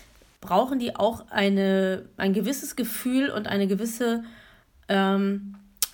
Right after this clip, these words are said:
ja, Erfahrung im Bereich des Meal Prep, um dann eben auch zum Beispiel Heißhungerattacken vernünftig bearbeiten zu können. Aber soweit sind wir heute noch gar nicht,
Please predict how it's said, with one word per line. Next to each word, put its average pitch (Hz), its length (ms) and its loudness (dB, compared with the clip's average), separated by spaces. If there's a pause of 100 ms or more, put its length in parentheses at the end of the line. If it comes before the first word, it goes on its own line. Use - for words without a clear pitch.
(260)
ja, 220 300 4
Erfahrung 247 540 2
im 208 120 -2
Bereich 202 240 0
des 196 160 -8
Meal 294 240 2
Prep, 240 360 0 (640)
um 269 240 2
dann 233 220 2
eben 214 340 -2
auch 208 240 2
zum 196 140 -4
Beispiel 190 340 -4
Heißhungerattacken 226 1200 -2 (160)
vernünftig 196 680 -2 (160)
bearbeiten 180 580 2
zu - 200 -10
können. 165 340 -10 (840)
Aber 226 200 6
soweit 269 240 2
sind 320 200 -4
wir 370 120 4
heute 202 240 2
noch 165 220 -8
gar 160 300 -2
nicht, 240 260 -6